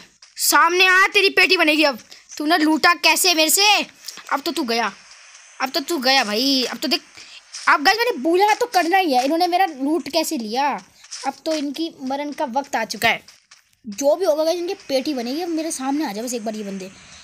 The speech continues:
कहाँ पे है? एक बारी दिख तो जाए, जिसने भी लूटा है ना ये। इसकी इतनी पेटी बनाऊंगा,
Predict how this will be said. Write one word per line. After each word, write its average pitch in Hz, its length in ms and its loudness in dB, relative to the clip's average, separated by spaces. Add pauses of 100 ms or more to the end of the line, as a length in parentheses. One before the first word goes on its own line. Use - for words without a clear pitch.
(180)
कहाँ 269 280 -6
पे 294 80 -6
है? 247 160 -6
एक 277 80 -6
बारी 349 140 -4
दिख - 240 -6 (100)
तो 320 60 -4
जाए, 254 160 -2
जिसने 285 280 -4
भी 294 80 -2
लूटा 254 300 -2
है 240 120 0
ना 285 80 -4
ये। 311 180 -6 (100)
इसकी - 260 -10
इतनी 320 280 -4
पेटी 311 320 -4
बनाऊंगा, 269 380 -6